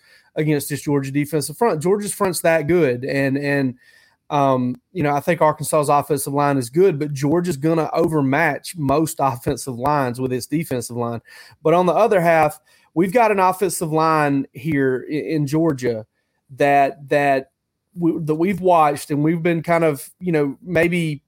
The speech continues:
getting after 'em a little bit, right? They've gotten a little bit better each week. And I know the competition is, is, is iffy, whatever, but I thought they played actually really well against South Carolina, against a very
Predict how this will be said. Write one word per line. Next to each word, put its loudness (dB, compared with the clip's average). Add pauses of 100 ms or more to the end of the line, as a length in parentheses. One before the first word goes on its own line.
(260)
getting -2
after 0
'em 0
a 0
little -2
bit, -8
right? 0 (840)
They've 0
gotten 2
a 2
little 6
bit 2
better 2
each -4
week. -6 (240)
And -2
I 0
know 2
the 0
competition -4
is, -4
is, -4
is -
iffy, 0
whatever, 2
but 0
I 2
thought 0
they 2
played 0
actually -2
really 0
well 0
against -8
South 0
Carolina, 0
against -4
a -4
very 0